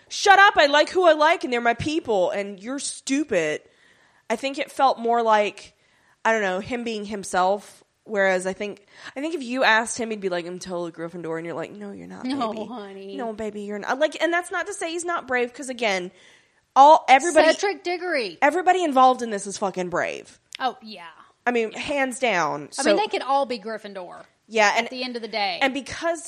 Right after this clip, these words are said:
Speaker 1: he gave Carol and Tommy such leeway,
Speaker 2: Yeah.
Speaker 1: I would s-, he was very loyal to them until they were
Speaker 2: He
Speaker 1: just
Speaker 2: was.
Speaker 1: such utter shits.
Speaker 2: But, uh, when he realized he was in the wrong,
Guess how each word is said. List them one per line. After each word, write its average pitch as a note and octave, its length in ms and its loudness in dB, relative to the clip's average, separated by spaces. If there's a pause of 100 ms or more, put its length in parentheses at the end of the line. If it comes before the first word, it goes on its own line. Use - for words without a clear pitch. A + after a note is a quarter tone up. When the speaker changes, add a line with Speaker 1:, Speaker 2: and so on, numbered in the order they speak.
(120)
Speaker 1:
he C#4+ 120 -10
gave A#3 680 -2
Carol A3 460 -4
and G#3+ 100 -8
Tommy G#3 320 -8
such G3 300 -10
leeway, G#3 800 -6 (1500)
Speaker 2:
Yeah. G3 280 -10
Speaker 1:
I G#3 100 6
would G#3 160 0
s-, - 160 -10
he - 220 -8
was D#4+ 180 -4
very F4 240 -4
loyal E4 300 -4
to C#4 120 -10
them A#3+ 160 -2
until A3+ 280 -8
they A3+ 100 -4
were G#3 140 -4
Speaker 2:
He G3 100 -10
Speaker 1:
just G3+ 140 -4
Speaker 2:
was. G3+ 320 -4
Speaker 1:
such C#4 300 -2 (100)
utter G#3+ 260 0
shits. D#3+ 500 -4
Speaker 2:
But, C4+ 800 -2 (140)
uh, G#3+ 320 -6
when A3 160 -14
he A3 200 -16
realized A3+ 500 -8
he A#3 120 -14
was A3 200 -16
in G3+ 120 -14
the F#3+ 80 -16
wrong, F#3 680 -12